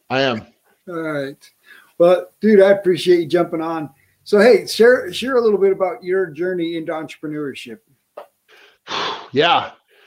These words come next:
Speaker 1: You know, I, it's, it's interesting. I started, uh, really in college years ago,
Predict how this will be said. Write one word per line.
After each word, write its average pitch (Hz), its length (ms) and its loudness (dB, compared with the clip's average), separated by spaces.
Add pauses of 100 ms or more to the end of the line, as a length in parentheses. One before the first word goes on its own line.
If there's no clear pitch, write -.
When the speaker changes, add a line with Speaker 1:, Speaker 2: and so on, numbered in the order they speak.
(180)
Speaker 1:
You 165 100 2
know, 185 180 4
I, 165 160 0
it's, 170 340 -2
it's 170 180 0
interesting. 170 420 -4
I 135 80 -4
started, 147 880 2 (880)
uh, 123 400 0
really 151 360 2
in 135 280 -6
college 104 720 -10 (160)
years 135 400 -2
ago, 107 300 -6